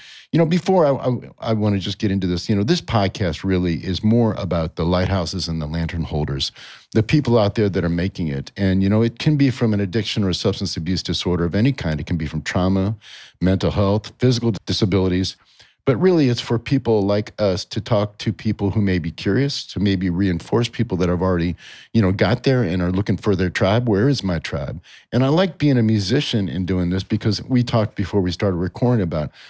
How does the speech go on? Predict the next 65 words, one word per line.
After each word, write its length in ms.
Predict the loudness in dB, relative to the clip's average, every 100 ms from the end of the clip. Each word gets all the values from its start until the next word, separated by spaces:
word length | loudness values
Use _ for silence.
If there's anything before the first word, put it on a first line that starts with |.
| -6
you 120 | 0 0
know, 40 |
how 300 | 2 2 2
it 140 | 2
is 280 | 2 2 2
difficult 520 | 0 -2 -2 -4 -6
sometimes 480 | -4 -4 -2 -2 -2
to 100 | -4
be 300 | 0 2 4
where 260 | 2 0 0
we 220 | 2 2
are 160 | 2 0
in 60 |
our 160 | -2 -2
tribe 460 | -2 -4 -4 -6 -10 -20 -8
and 160 | 0 4
be 140 | 4
out 100 | 4 2
into 160 | 0
the 60 | 0
music 340 | 0 -2 -6
world. 300 | -8 -8 -14 _ -6
So 220 | 2 4
before 360 | 4 2 2 2
I 120 | 2
jump 360 | 2 0 0
ahead, 760 | -4 -4 -4 2 2 2 0 -6 -2
let's 300 | 0 0 0
rewind 580 | 2 2 4 4 4
a 40 | 2
little 220 | 0 -2
bit. 180 | -4 -6 -12 -20 _ _ _ _ 2
Tell 160 | 4
me 100 | 4
what 200 | 4 2 2
it 20 |
was 180 | 0 0
like 200 | -2 -2
for 140 | 0
you. 280 | 0 -2 -6 -12 -2
You 100 | 2
know 80 | 4
what 40 |
I 40 | 4
mean? 220 | 2 0
How 260 | -2 0
did 240 | 2 2 2
you 400 | 2 4 2 -2 -2
come 180 | 0
to 60 | 0
the 80 | -2
place 380 | 0 0 0 0
where 80 |
you 120 | 0 2
realized, 640 | 2 2 0 -2 -6 -6
"Man, 240 | -2 0 0
something's 400 | -2 -2 -2 -2
gotta 220 | -2 -2
change 320 | -2 -2 -2
for 120 | -4
me"? 200 | -8 -8 -6
What 140 | -2
was 160 | -2 -2
it 60 |
like? 200 | -2 -4